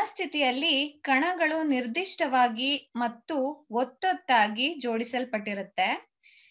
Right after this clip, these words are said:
ಇವು ಕಂಪಿಸುತ್ತವೆ, ಆದ್ರೆ ಒಂದು ಸ್ಥಳದಿಂದ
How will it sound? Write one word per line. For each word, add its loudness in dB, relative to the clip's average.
ಇವು -2
ಕಂಪಿಸುತ್ತವೆ, 2
ಆದ್ರೆ 2
ಒಂದು -2
ಸ್ಥಳದಿಂದ -2